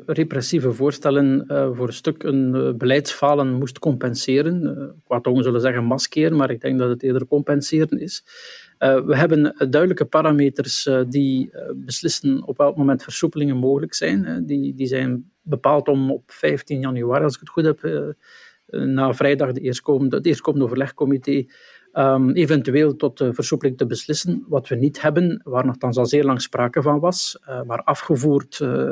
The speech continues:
door deze regering, namelijk een barometer of een tabel waarin, eh, heel duidelijk staat, eh, bij, eh,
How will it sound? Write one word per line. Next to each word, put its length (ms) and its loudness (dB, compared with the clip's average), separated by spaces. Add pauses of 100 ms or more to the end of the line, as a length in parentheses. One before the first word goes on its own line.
(120)
door 240 0
deze 240 0
regering, 360 0
namelijk 300 -6
een 380 -2
barometer 600 2 (420)
of 180 0
een 140 0
tabel 400 2
waarin, 400 2
eh, 240 -2
heel 240 0
duidelijk 320 2
staat, 500 -2
eh, 80 -10 (440)
bij, 460 0
eh, 240 -6